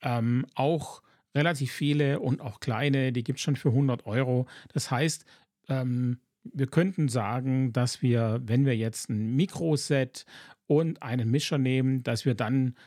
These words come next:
so im billigen Segment bei, sagen wir mal, zweihundertfünfzig, dreihundert Euro sind.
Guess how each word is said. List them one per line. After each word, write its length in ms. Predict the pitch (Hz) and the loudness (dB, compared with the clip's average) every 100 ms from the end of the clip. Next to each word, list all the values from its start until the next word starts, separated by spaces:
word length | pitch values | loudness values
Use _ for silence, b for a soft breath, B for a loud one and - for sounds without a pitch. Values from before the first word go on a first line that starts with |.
| B | B
so 540 | - - 131 120 117 110 _ _ _ _ - | -6 0 2 2 -2 -6 _ _ _ _ -2
im 220 | 139 123 | 0 0
billigen 680 | 151 190 196 180 165 165 196 - | 0 2 2 0 0 0 -4 -10
Segment 800 | - - 143 135 131 143 151 139 | -6 -2 0 2 2 2 0 -2
bei, 440 | 120 113 120 131 131 - b b | -2 0 2 2 0 -10 b b
sagen 240 | - 135 139 | -4 0 2
wir 80 | 123 | 2
mal, 460 | 113 110 113 110 - b b | 2 0 -2 -4 -8 b b
zweihundertfünfzig, 840 | - 131 123 120 160 - - 151 - | -4 -2 -2 -2 -4 -4 -4 -4 -4
dreihundert 440 | - 123 127 131 | -2 2 4 2
Euro 320 | - 98 104 110 | 0 -4 -2 -2
sind. 360 | 95 85 - | -4 -10 -14